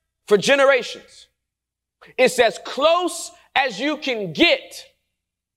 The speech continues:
to the name that I'll put all authority in,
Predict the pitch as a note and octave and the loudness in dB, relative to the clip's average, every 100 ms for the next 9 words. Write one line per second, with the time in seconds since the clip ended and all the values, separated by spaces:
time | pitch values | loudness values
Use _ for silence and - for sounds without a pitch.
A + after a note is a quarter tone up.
0 | _ _ _ _ _ _ - A#3+ A3+ B3+ | _ _ _ _ _ _ 2 4 4 2
1 | E4 D#4+ B3+ C4+ D4 - C#4+ - C4 E4 | 2 4 2 2 0 0 -2 4 6 6
2 | E4+ E4 - F4 E4+ C#4+ A3 E3 D3 C3 | 4 2 0 2 2 0 0 -2 -4 -6